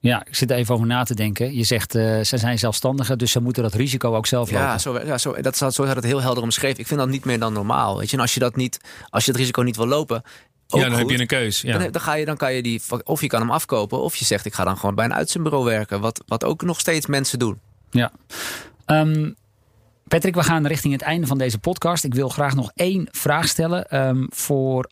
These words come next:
Speaker 1: alle mensen in Nederland die dit horen en denken, "Ik ga morgen mijn eigen platform beginnen." Noem eens één, twee of drie,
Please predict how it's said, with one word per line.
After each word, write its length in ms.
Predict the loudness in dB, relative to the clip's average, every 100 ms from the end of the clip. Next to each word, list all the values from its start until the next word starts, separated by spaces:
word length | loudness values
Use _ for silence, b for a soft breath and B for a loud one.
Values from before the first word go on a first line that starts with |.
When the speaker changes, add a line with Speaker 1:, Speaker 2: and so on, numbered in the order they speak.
| -2
Speaker 1:
alle 220 | 0 2
mensen 320 | 2 0 0
in 60 | 0
Nederland 400 | 0 0 0 0
die 100 | 0
dit 140 | 0
horen 300 | 0 0 0
en 60 | -2
denken, 280 | -2 -2 -2
"Ik 180 | -2 0
ga 200 | 0 2
morgen 480 | 2 2 2 0 0
mijn 160 | 0
eigen 300 | 0 0 0
platform 440 | 0 0 0 0 0
beginnen." 360 | 0 -2 -2 -6 B B B B B B
Noem 160 | 2 4
eens 220 | 4 0
één, 280 | 0 2 2
twee 300 | 2 2 2
of 80 | 2
drie, 440 | 0 0 0 -4